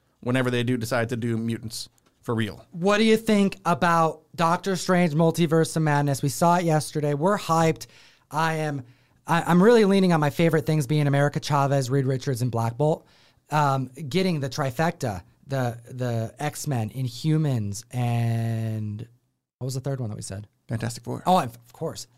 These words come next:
Speaker 1: And they mentioned the
Speaker 2: Fantastic
Speaker 1: kids,
Speaker 2: Four.
Speaker 1: Invisible Woman, like, the whole Fantastic
Speaker 2: The,
Speaker 1: Four
Speaker 2: yeah,
Speaker 1: exists
Speaker 2: the,
Speaker 1: in
Speaker 2: the
Speaker 1: here.
Speaker 2: children and everything.
Speaker 1: Yeah.
Speaker 2: Like, that, that is so much that it gives me a lot of optimism for the future of the M C U because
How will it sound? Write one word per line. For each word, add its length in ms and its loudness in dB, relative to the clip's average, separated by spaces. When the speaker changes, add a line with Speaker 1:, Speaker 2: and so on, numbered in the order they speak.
Speaker 1:
And 60 -6
they 100 2
mentioned 280 4
the 80 2
Speaker 2:
Fantastic 60 -14
Speaker 1:
kids, 260 6
Speaker 2:
Four. 60 2
Speaker 1:
Invisible 340 0
Woman, 240 2
like, 160 0
the 60 -12
whole 180 2
Fantastic 420 -4
Speaker 2:
The, 100 0
Speaker 1:
Four 100 0
Speaker 2:
yeah, 180 2
Speaker 1:
exists 200 0
Speaker 2:
the, 100 -4
Speaker 1:
in 20 2
Speaker 2:
the 60 2
Speaker 1:
here. 100 2
Speaker 2:
children 380 6
and 80 4
everything. 420 4
Speaker 1:
Yeah. 80 0
Speaker 2:
Like, 240 0
that, 220 -2
that 180 0
is 160 -6
so 400 2
much 600 4
that 340 -2
it 160 -2
gives 300 2
me 100 2
a 80 0
lot 320 2
of 80 0
optimism 960 2
for 600 0
the 120 -6
future 460 -2
of 80 -4
the 100 -2
M 160 -2
C 220 -6
U 220 2
because 260 -4